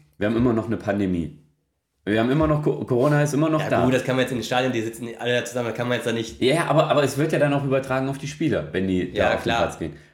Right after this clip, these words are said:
Speaker 1: Punkt zwei ist, es, es ist Bengalos und so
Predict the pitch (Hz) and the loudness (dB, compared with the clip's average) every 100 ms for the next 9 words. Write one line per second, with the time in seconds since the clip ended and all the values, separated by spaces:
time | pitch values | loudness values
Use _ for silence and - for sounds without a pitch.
0 | _ _ - - 98 - 123 147 110 143 | _ _ -8 -4 -4 0 0 2 2 -2
1 | - - - _ _ _ _ _ _ 73 | -4 -12 -20 _ _ _ _ _ _ -12
2 | 98 127 - 113 113 113 - 107 92 101 | -4 -2 -2 -4 -6 -10 -8 -6 -2 -2
3 | 123 160 151 139 139 131 135 - - | -2 -2 -4 -4 -2 -2 -2 -4 -10